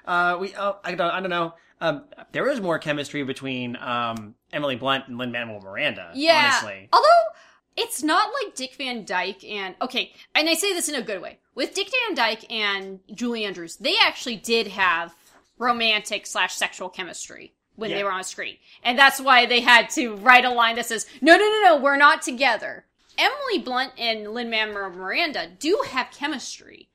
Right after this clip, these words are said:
Speaker 2: Like, they do work well together. I didn't see it as romantic,
Speaker 1: Yeah, that's
Speaker 2: though.
Speaker 1: what I'm saying. They have more chemistry than Jack and Jane did.
Speaker 2: Yeah,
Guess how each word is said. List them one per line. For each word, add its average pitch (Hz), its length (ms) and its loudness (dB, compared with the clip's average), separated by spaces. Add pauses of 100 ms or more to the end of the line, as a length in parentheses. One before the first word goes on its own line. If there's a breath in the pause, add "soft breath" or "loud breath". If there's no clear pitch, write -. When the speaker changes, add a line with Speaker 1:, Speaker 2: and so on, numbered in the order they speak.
(100)
Speaker 2:
Like, 247 140 -6
they 302 120 -2
do 392 200 0
work 247 160 -8
well 285 180 0
together. 190 260 -10 (300)
I 254 140 6
didn't 415 220 0
see 269 200 -4
it 269 80 -8
as 196 300 -4
romantic, 196 400 -10
Speaker 1:
Yeah, 233 140 2
that's 175 140 0
Speaker 2:
though. 185 80 0
Speaker 1:
what 165 80 -4
I'm 180 100 -4
saying. 208 260 -4
They 165 140 0
have 190 240 2
more 165 160 -2
chemistry 135 640 -4
than 123 380 0
Jack 127 320 2
and 117 100 -14
Jane 120 320 -8
did. 98 320 -14
Speaker 2:
Yeah, 240 380 0